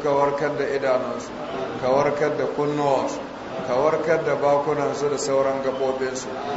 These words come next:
Allah, da mu da su kai mana ƙarshe mai kyau. Allah, ka sa aljanna makomanmu. Makiya da mahasada, Allah, kai da ka bari su ga tausanmu.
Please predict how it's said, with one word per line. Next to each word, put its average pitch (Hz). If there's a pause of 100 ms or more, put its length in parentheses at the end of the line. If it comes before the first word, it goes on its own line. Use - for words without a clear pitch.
(200)
Allah, 135
da 131
mu 139
da 135
su 139
kai 135
mana 139
ƙarshe 131
mai 123
kyau. 151 (460)
Allah, 135
ka 123
sa 143
aljanna 135
makomanmu. 120 (320)
Makiya 147
da 139
mahasada, 131
Allah, 143
kai 156
da 151
ka 151
bari 147
su 143
ga 139
tausanmu. 120